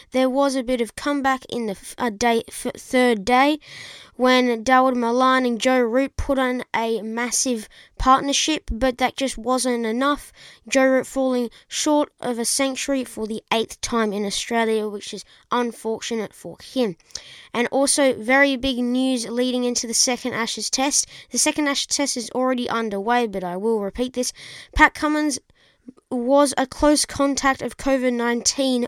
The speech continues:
on the eve, the night before in Adelaide. Um, he was in a restaurant, um, in Adelaide, and although he was tested negative, he was inside and was ne-, deemed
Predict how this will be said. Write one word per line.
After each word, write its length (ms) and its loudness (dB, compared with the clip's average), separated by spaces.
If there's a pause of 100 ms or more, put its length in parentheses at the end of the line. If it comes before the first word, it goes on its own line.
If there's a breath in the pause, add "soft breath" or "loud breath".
on 160 -2
the 160 -6 (100)
eve, 580 -2
the 160 -2
night 240 0
before 380 -2 (460 loud breath)
in 180 -2 (100)
Adelaide. 640 6 (500 loud breath)
Um, 280 4
he 480 -2
was 300 -2
in 140 0
a 120 2
restaurant, 800 0 (760 soft breath)
um, 360 0
in 180 0 (100)
Adelaide, 540 2 (100)
and 360 2 (120)
although 360 2
he 160 -2
was 160 0
tested 440 -2
negative, 600 -2 (580 loud breath)
he 180 -4
was 280 0
inside 840 2
and 220 -2
was 200 -4 (200)
ne-, 260 0 (140)
deemed 420 2